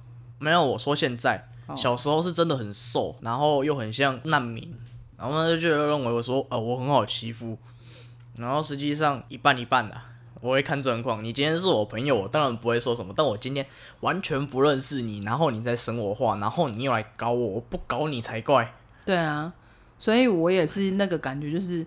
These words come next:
Speaker 2: 人不犯我，我不犯人，但是如果你要弄我，我就打死你。
Speaker 1: 对啊。
Speaker 2: <laughs>
Speaker 1: 啊，你这种状况啊，对吼，放牛班老师不会管吼，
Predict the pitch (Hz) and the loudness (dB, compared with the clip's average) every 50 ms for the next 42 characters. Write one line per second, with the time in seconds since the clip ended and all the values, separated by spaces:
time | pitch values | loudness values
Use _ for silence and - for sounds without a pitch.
0 | - - 185 180 196 208 220 - 254 226 185 165 151 143 143 143 - 160 156 - | -4 -2 0 0 0 0 0 4 4 4 4 4 0 0 0 -2 -2 -2 0 0
1 | 185 170 165 143 131 120 135 170 175 202 208 214 185 165 170 170 190 165 151 151 | 0 0 0 -2 -4 -6 -4 -2 0 0 2 2 0 0 0 0 -2 -2 0 -2
2 | 151 151 165 175 160 147 139 135 135 139 - 156 - - 123 139 135 - - 120 | -2 -2 -2 -2 -2 -4 -4 -6 -8 -6 -6 -6 -6 -6 -6 -6 -8 -10 -8 -6
3 | 113 120 185 - - - - - - - - - - - - - - 143 143 131 | -4 -4 -4 -4 -8 -16 -20 -20 -20 -20 -20 -18 -18 -16 -16 -6 0 2 4 4
4 | 123 117 117 - - - - - 233 - - - - - - - - - - - | 4 2 2 0 -2 -4 -2 -4 -4 -4 -2 -6 -6 -6 -6 -4 -4 -4 -4 -4
5 | - - - - - - - - - - - - - _ - - - 185 226 - | -6 -6 -6 -6 -6 -16 -20 -20 -20 -20 -20 -20 -20 _ -12 -4 -2 -2 -2 -2
6 | - 147 123 117 135 170 156 117 110 - 143 143 139 - - 127 123 - - - | -2 -8 -6 -2 0 0 0 0 0 0 -2 -2 -2 -4 -8 -8 -8 -12 -16 -10
7 | - 147 147 135 135 120 110 113 - 139 131 127 123 120 120 123 123 120 107 107 | -6 -4 -4 -2 -2 -4 -6 -4 -4 -4 -4 -4 -4 0 0 0 0 0 -2 -4
8 | - - 120 117 120 117 117 120 127 113 98 98 117 98 67 80 | -4 -6 -6 -2 0 0 0 2 0 -2 -2 -2 -6 -8 -10 -10